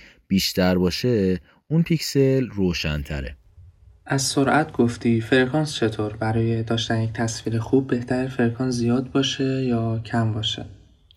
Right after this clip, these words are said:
Speaker 1: خب چون سرعت ثابته، هر چقدر فرکانس بیشتر باشه، طول موج کمتره.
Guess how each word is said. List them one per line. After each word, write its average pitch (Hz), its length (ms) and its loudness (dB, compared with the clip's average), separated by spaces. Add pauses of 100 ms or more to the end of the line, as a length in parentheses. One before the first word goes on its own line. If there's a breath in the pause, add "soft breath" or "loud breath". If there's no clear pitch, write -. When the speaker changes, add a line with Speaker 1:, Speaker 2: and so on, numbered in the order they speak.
(540 loud breath)
Speaker 1:
خب - 220 0
چون 185 100 4
سرعت 123 460 2
ثابته، 123 880 2
هر 131 220 -2
چقدر 147 360 -4
فرکانس 104 540 0
بیشتر 95 480 -2
باشه، 104 560 0
طول 107 340 0
موج 117 220 0
کمتره. 85 540 -2